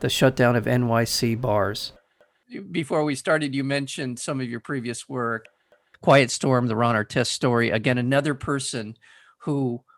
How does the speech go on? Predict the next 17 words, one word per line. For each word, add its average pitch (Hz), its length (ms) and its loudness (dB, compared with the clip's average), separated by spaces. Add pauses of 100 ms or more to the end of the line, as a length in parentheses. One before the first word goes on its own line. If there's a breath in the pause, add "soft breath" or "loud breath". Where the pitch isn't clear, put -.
(160)
was 131 360 0
known 135 400 6
for 139 160 2
something 113 460 2
initially 117 500 2
that 107 160 2
was 110 320 -2
pretty 139 300 2
terrible, 127 680 4 (580 soft breath)
but 131 300 2
who, 127 200 -2 (100)
as 123 180 0
a 113 60 -2
person, 117 640 0 (260)
i-, 110 200 0
is 107 260 -4
really, 113 680 2